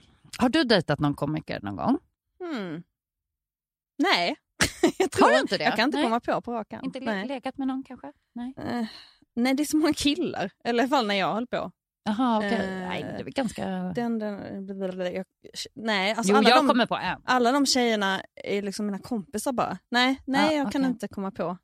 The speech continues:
Speaker 2: tyvärr.
Speaker 1: Jag hade ju en sån period. Fyra, fem år sedan. Jag låg med en hel del komiker. Jag vet inte vad det var.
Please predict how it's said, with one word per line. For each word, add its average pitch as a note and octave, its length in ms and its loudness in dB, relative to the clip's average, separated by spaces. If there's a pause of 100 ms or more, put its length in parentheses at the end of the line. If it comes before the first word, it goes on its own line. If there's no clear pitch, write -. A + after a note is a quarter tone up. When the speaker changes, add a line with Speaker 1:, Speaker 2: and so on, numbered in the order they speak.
(140)
Speaker 2:
tyvärr. F#3+ 200 -4 (480)
Speaker 1:
Jag A#3 120 6
hade G3+ 160 2
ju E3 40 4
en D#3+ 80 2
sån C#3+ 160 -4
period. D3+ 380 -4 (520)
Fyra, G3 160 -4
fem F#3 160 0
år F#3+ 80 4
sedan. C4 240 0 (100)
Jag - 160 -8
låg F3 180 0
med E3+ 80 -2
en E3 160 -6
hel A3+ 140 0
del D3+ 120 -6
komiker. D#3 320 -2
Jag D#3 80 -2
vet E3+ 100 -6
inte E3+ 100 0
vad E3 100 0
det D#3+ 40 -2
var. - 240 -4